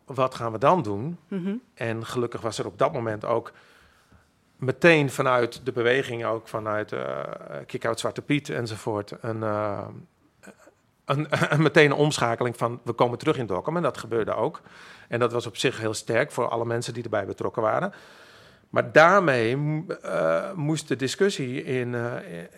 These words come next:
Speaker 1: en de dialoog in Friesland nog wel beginnen, voor een belangrijk deel. En dat werd mondjesmaat gedaan,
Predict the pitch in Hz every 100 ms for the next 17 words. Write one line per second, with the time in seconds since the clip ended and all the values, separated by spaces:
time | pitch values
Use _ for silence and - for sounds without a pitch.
0 | _ - 131 127 123 127 160 165 127 113
1 | 190 156 113 110 160 165 - - 170 101
2 | 87 98 _ _ _ - 120 117 110 101
3 | 98 92 90 90 90 92 _ - - -
4 | - - _ _ - 151 156 131 160 160
5 | 147 160 175 147 131 120 151 - 127 117
6 | 113 151